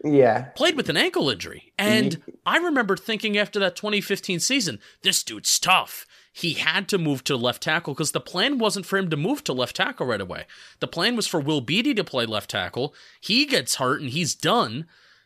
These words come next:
Speaker 2: So Flowers goes from right tackle to left tackle, gets hurt, and is tough. You know, I guess he isn't great and isn't good, but I don't remember,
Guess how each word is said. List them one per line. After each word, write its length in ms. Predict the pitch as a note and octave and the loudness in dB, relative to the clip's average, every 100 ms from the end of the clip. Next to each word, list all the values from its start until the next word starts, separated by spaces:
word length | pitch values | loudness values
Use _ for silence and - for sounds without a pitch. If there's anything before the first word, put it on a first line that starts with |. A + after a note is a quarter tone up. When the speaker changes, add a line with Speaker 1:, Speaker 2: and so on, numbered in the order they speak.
| _ | _
Speaker 2:
So 380 | - - E3 D#3+ | -2 2 2 2
Flowers 480 | - D#3+ F#3 G#3 D#3+ | -2 0 2 2 0
goes 160 | F#3 | -2
from 220 | - D#3 C#3 | 0 -2 0
right 220 | F3+ G#3+ | 0 0
tackle 280 | D#3+ E3 C3+ | 0 0 -2
to 80 | |
left 240 | B2+ G3+ - | -2 -2 -2
tackle, 340 | B2+ A#2 C3+ | -6 -4 -4
gets 380 | A#2+ F3 - - | -2 -2 -2 0
hurt, 340 | B3+ C4+ - _ - - _ - | 2 2 -2 _ -20 -20 _ -4
and 340 | F#3 F#3 F#3 - | 0 2 0 0
is 360 | F#3+ F3+ - - _ _ | 2 2 0 -2 _ _
tough. 420 | - G#3+ C4+ - F#3 | -2 2 2 0 -2
You 60 | |
know, 140 | D#3 E3+ F#3 | 0 0 0
I 140 | D#3+ | 0
guess 300 | E3 G#3+ G#3+ | 0 0 0
he 120 | G3 | 0
isn't 240 | F3+ E3 C#3 | 0 0 -2
great 320 | C3 E3 A#3+ | 0 0 0
and 80 | D3 | -2
isn't 320 | C#3 C#3 A2+ | 0 -2 0
good, 240 | G3 A#3+ | 0 0
but 220 | C#3+ C3+ - - - _ | 0 -2 -2 -20 -20 _
I 180 | D#3 A3+ | 2 4
don't 200 | D4+ A3+ | 2 2
remember, 720 | A3 F#3 G3+ F3+ D#3+ C#3+ | 0 2 0 2 2 2